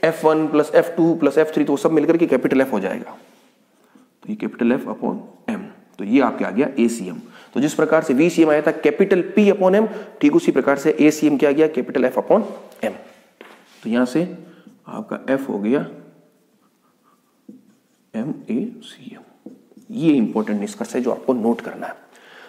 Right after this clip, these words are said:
तो आपने क्या सीख लिया, ये सारी चीज सीख ली। अब इससे भी एक consequence निकल रहा है इन दोनों इक्वेशन से, दोनों same ही है। इससे क्या निकल रहा है, इसको आप समझिए। जैसे आपको पता है, एक formula हम जानते हैं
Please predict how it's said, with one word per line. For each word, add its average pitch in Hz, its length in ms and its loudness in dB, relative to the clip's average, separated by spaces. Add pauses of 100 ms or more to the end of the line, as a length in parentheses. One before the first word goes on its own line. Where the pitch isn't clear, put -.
(200)
तो 117 60 2
आपने 139 160 2
क्या 160 140 4
सीख 170 220 0
लिया, 208 140 4
ये 127 180 2
सारी 120 220 2
चीज 127 140 0
सीख 131 220 2
ली। 135 120 -2 (340)
अब - 220 -2
इससे 254 260 4
भी 233 140 6
एक 220 100 0
consequence 202 500 4
निकल 127 140 2
रहा 127 80 4
है 135 60 2
इन 127 60 2
दोनों 139 180 8
इक्वेशन 120 320 0
से, - 100 -6
दोनों 131 200 4
same 127 260 4
ही 107 80 0
है। - 120 -8 (220)
इससे 196 200 4
क्या 208 140 4
निकल 170 240 0
रहा 180 100 4
है, - 240 -2 (300)
इसको - 200 -2
आप 131 120 0
समझिए। 131 420 2 (460)
जैसे 214 360 2
आपको 170 300 2
पता 139 260 0
है, 156 140 -2 (600)
एक 170 320 2
formula 135 380 2
हम 143 120 4
जानते 123 280 0
हैं 151 100 -4